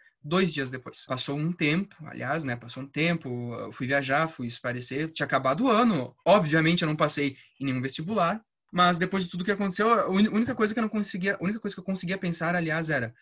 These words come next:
"Meu Deus, eu fiz isso aqui. Eu programei. Programei, eu me preparei pra isso. Deu errado." E eu tô sem sequela nenhuma, porque depois eu fui a um médico e tal,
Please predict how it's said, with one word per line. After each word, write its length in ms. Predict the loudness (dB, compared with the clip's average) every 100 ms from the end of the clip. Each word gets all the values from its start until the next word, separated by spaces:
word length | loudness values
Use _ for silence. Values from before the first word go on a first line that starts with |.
| _ _
"Meu 200 | -8 -6
Deus, 480 | -4 -2 -2 -2 -12 _ -10
eu 140 | -10
fiz 400 | -10 -10 -10 -6
isso 280 | -4 -4 -4
aqui. 260 | -6 -10 -20 _ _ _
Eu 80 | -8
programei. 960 | -8 -8 -6 0 2 4 2 0 -2 -6 _ _ _ _ _ _ _ -6
Programei, 480 | -4 2 4 4 4
eu 40 |
me 80 | 2
preparei 560 | 4 4 4 2 0 0
pra 160 | -2
isso. 340 | -4 -8 -12 _ _ _ _ _ _ _ _ _ _ _ _ _ -14
Deu 240 | -2 2 2
errado." 340 | 0 -4 -8 _ _ _ _ _ -4
E 140 | 0
eu 80 | 0
tô 140 | 0
sem 240 | -4 -2 -2
sequela 420 | -4 -4 -4 -2
nenhuma, 300 | -4 -6 -10
porque 200 | -6 -4
depois 280 | -2 -2 -4
eu 60 |
fui 140 | -4 -6
a 40 |
um 100 | -2
médico 460 | 0 0 -2 -6 -8
e 20 |
tal, 340 | -2 -2 -2